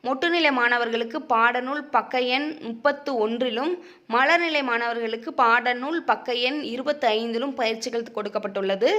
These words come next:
அதை நம்ம வழிகாட்டி செய்ய வைக்கணும். அடுத்து, பயிற்சி நூலில் மொட்டு நிலையிலுள்ள அரும்பு நிலை மாணவர்களுக்கு ஐந்து புள்ளி நான்கிலும், மலர் நிலையில அரும்பு நிலை மாணவர்களுக்கு ஐந்து புள்ளி ஏழிலும்,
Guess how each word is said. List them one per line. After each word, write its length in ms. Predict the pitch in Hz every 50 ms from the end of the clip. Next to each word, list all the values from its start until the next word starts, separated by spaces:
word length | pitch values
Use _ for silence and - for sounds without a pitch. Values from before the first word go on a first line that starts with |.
| 427 - - - - - -
அதை 300 | - 214 214 220 220 254
நம்ம 300 | 262 240 214 208 240 302
வழிகாட்டி 720 | 294 233 185 196 196 190 208 208 202 202 285 330 392 415 - - - - -
செய்ய 320 | - - 208 190 185 185
வைக்கணும். 520 | 180 175 175 180 175 180 220 277 339 359 - - - - - - _
அடுத்து, 360 | - 240 254 294 - 339 -
பயிற்சி 480 | - - 269 277 339 370 370 - 359 277
நூலில் 580 | 262 262 269 277 285 294 311 370 427 453 427 - - - -
மொட்டு 420 | 214 226 247 254 - - - 370
நிலையிலுள்ள 720 | 339 320 302 294 302 294 294 277 277 277 277 311 359 392 - 240 240
அரும்பு 180 | 240 269 269 269
நிலை 220 | 254 247 247 233
மாணவர்களுக்கு 760 | 226 208 208 214 214 214 214 202 208 202 208 208 - 349 359 349
ஐந்து 400 | - 196 208 240 262 262 277 269
புள்ளி 360 | - 254 240 226 214 202 196
நான்கிலும், 880 | 196 185 185 185 208 226 247 247 220 196 180 180 202 277 370 392 - - - - - - - _ _ _ _
மலர் 420 | 220 226 247 262 285 339 370 359
நிலையில 400 | 349 320 294 269 254 254 247 262 294 339 359 370 359 - - - - _ _ _ _ _ -
அரும்பு 300 | 220 233 247 285 285 277
நிலை 240 | 269 254 247 233 233
மாணவர்களுக்கு 720 | 226 214 208 214 214 214 214 220 220 220 214 - - 339
ஐந்து 380 | 359 240 214 226 240 240 233 233
புள்ளி 380 | 233 220 214 208 202 202 202 196
ஏழிலும், 420 | 196 202 202 196 202 247 330